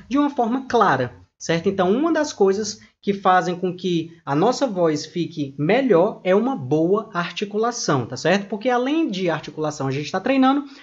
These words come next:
a gente tá treinando indiretamente ressonadores, a gente tá treinando também os produtores, que é a parte de respiração, a gente tá também treinando os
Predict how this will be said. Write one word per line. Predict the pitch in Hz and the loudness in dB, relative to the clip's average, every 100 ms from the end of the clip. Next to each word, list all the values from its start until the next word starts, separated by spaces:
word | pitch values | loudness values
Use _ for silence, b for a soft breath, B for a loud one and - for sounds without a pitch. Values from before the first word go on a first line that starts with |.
| B | B
a | 185 | -2
gente | 226 226 | 0 0
tá | 247 | 0
treinando | 233 226 208 180 180 | 2 2 4 2 -2
indiretamente | 214 247 247 240 233 202 151 131 - b b | -2 0 2 2 2 0 0 -2 -10 b b
ressonadores, | - 160 151 131 127 175 262 285 - | -2 -2 0 -2 2 6 6 4 -4
a | 165 | -4
gente | 196 196 | -2 0
tá | 190 180 | 0 0
treinando | 180 170 151 135 | 0 0 0 -2
também | 143 147 139 117 B B | -2 0 0 -2 B B
os | - | -8
produtores, | - 185 156 - 220 302 - | 0 0 0 0 2 2 0
que | 165 | -2
é | |
a | 139 | 0
parte | 156 131 | -2 -2
de | 131 127 | -6 -4
respiração, | 147 233 - 131 127 - 226 262 B B | -2 -2 -2 -6 -4 -2 0 -2 B B
a | - | -6
gente | 170 208 | -2 -2
tá | 208 | -2
também | 208 220 190 202 196 - | -2 0 2 0 -4 -4
treinando | 277 277 175 170 196 202 - | 0 2 2 2 0 -2 -8
os | 165 190 202 - | -2 -2 -2 -10